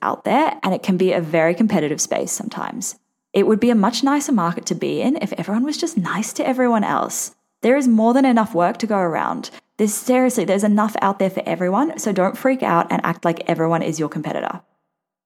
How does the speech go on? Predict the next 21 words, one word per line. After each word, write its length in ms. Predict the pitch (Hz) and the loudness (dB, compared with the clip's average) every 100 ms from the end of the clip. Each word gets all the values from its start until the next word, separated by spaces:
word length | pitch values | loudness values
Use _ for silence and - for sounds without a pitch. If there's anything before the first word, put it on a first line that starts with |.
| - | 0
Number 200 | 208 214 | 2 2
six, 360 | - 113 - - | 0 -4 -8 -6
you 100 | 202 | -4
can't 400 | 202 - 190 202 | -4 0 0 0
do 140 | 262 262 | 0 -2
everything 600 | 175 170 165 170 160 - - | -2 0 -2 -2 -4 -6 -4
and 400 | 151 151 147 - | 0 0 -2 -4
do 160 | 147 | -6
it 100 | 147 | -4
well. 340 | 156 67 65 - _ _ _ _ _ | -4 -2 -4 -8 _ _ _ _ _
So 380 | - 233 226 233 | -2 2 2 0
when 240 | 233 233 226 | 0 2 6
Wild 260 | 208 240 | 6 4
Bloom 200 | 277 294 | 2 2
first 240 | 262 208 - | 2 0 0
started 240 | 190 175 | 0 2
out, 280 | 156 151 170 | 2 2 0
we 120 | 170 | -2
kinda 440 | 165 - 151 190 | -4 -4 0 2
did 200 | 285 339 | 2 0
everything 720 | - 165 156 160 - - - | 0 -4 -4 -6 -6 -8 -10